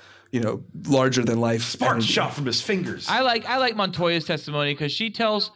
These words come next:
Speaker 3: her truth without ratting out anybody. She's not a stool pigeon. You know what I mean?
Speaker 1: Uh-huh.
Speaker 3: Snitches get stitches, and she knows better. So I like that Montoya,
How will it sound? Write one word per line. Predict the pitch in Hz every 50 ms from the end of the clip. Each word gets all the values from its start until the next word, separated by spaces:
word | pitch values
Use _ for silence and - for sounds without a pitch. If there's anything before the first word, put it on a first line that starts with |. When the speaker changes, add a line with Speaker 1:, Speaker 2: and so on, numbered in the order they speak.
| - - _ _ _ _ -
Speaker 3:
her | - 202 202 190
truth | 180 - - 196 180 175 175 175 180 - - -
without | 147 143 - 151 160 165 160 139
ratting | 147 160 156 156 156 156 147
out | 143 135 127
anybody. | 131 131 123 113 110 101 95 95 92
She's | - - 202 208 214 196 180
not | 190 196 185 180 180
a | 175
stool | 170 - - 185 175 165
pigeon. | 143 170 165 156 147 160 156 151 151 151 151 - - _ _ -
You | 139
know | 143 135
what | 135 135
I | 123
mean? | 113 117
Speaker 1:
Uh-huh. | 113 117 -
Speaker 3:
Snitches | 196 202 190 208 196 156
get | 165 196 180
stitches, | 180 - 175 160 - - 131 113 107 - - _ _ _ _ -
and | 123 127
she | - 165
knows | 160 143 120 117
better. | 123 110 101 101 98 90 85 -
So | - 156 143 131 127 120 107
I | - - 156
like | 165 165 160 160 156 - -
that | 160 139 139 -
Montoya, | 151 147 143 135 - 151 147 135 135 131 131 131 104